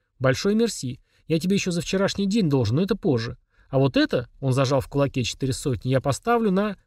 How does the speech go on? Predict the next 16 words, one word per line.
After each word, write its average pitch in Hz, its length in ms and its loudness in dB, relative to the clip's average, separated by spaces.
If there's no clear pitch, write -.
он 139 120 2
развернул 135 400 2
программку, 131 640 -2
«Аракса. 185 500 0
Рискну, 175 540 0
забодай 139 320 2
меня, 127 160 0
комар. 123 380 -2
Из 170 140 0
этих 208 220 0
денег 226 300 2
сотня 190 320 -4
твоя, 127 420 0
в - 80 -20
качестве 208 360 -2
презента». 123 560 -2